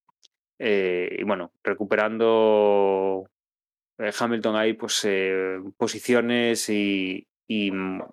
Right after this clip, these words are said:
y ganando puntos para, para el equipo Mercedes, ¿no? Por detrás de esto sí que teníamos, pues, Alonso peleando con, con Ricciardo y con Norris, a ver si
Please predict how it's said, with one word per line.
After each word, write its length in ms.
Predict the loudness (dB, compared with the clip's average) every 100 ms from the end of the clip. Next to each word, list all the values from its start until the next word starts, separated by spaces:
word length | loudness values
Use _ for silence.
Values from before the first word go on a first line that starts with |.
| _ _ -18
y 200 | -8 -4
ganando 360 | 0 0 0 2
puntos 340 | 0 2 0
para, 500 | 0 0 0 0 -2
para 120 | 0
el 80 | 0
equipo 240 | 0 0 0
Mercedes, 540 | -2 -4 -4 -4 -8
¿no? 100 | -14 _
Por 160 | 0 2
detrás 340 | 4 4 2
de 80 | 2
esto 560 | -2 2 4 6 6 4
sí 140 | 0
que 100 | 0
teníamos, 760 | 0 2 2 0 2 2 0 -2
pues, 260 | -4 -2
Alonso 560 | 0 2 2 2 0 2
peleando 520 | 2 4 2 2 -2
con, 1040 | 2 4 6 6 4 4 4 4 2 0 0
con 140 | -2
Ricciardo 380 | 0 0 0 -2
y 40 |
con 220 | -2 0 2
Norris, 440 | 2 2 -2 -2
a 60 | -2
ver 120 | -2
si 480 | -2 -2 0 -2